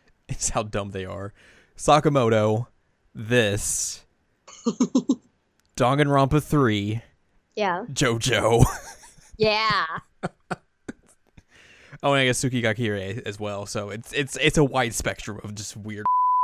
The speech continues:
Speaker 1: <laughs>
Speaker 2: It is really, really wide. Interesting. Um,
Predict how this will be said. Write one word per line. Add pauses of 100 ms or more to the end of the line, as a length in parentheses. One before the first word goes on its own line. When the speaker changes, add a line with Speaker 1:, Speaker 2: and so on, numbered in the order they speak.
Speaker 1:
<laughs> (1500)
Speaker 2:
It
is
really,
really
wide. (800)
Interesting. (560)
Um,